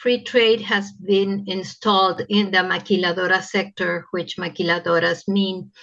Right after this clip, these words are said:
foreign-owned plants that make parts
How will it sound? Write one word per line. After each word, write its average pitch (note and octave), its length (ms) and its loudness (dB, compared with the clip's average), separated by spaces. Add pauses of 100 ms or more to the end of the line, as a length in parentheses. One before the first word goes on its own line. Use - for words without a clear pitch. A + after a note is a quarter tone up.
(120)
foreign-owned F#3 920 -2 (200)
plants F3+ 520 0 (260)
that F3 280 0
make F3 320 -4
parts - 580 -2